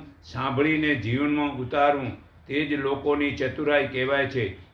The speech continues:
મોક્ષની ઈચ્છાવાળા લોકોએ ખરું સાચું ગ્રહણ કર્યા વિના ખોટાને બાજીને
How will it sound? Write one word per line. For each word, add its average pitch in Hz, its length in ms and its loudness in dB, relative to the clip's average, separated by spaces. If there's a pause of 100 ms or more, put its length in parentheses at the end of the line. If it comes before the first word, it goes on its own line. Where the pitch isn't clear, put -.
મોક્ષની 156 520 0
ઈચ્છાવાળા 151 680 2
લોકોએ 156 800 0 (340)
ખરું 165 500 -4 (320)
સાચું 156 840 -2
ગ્રહણ 143 320 0
કર્યા 151 360 4
વિના 156 440 0
ખોટાને 151 720 -2
બાજીને 135 600 0